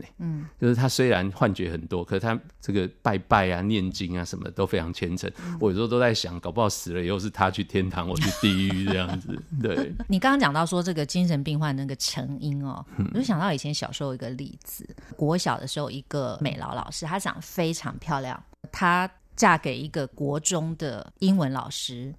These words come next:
Speaker 2: 可是因为这个英文老师她是独子，
Speaker 1: 嗯。
Speaker 2: 所以她有生儿子的压力。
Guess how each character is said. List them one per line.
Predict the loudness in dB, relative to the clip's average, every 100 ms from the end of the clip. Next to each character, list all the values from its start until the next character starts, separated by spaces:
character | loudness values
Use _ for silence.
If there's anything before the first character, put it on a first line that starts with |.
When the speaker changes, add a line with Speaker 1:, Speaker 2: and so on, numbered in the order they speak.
| -4
Speaker 2:
可 | -2
是 | 0
因 | 0
为 | 2
这 | 2 0
个 | 2
英 | 2
文 | 2 0
老 | -2
师 | -4 -6
她 | -6 -4
是 | -4 -2
独 | -4 -6 -6
子， | -6 -6 -12 _ -10
Speaker 1:
嗯。 | -10 -6
Speaker 2:
所 | 2
以 | 2
她 | 2 -2 -2
有 | -4 -2
生 | 0 0 0
儿 | -4 -6
子 | -8
的 | -8
压 | -8 -8 -8
力。 | -10 -12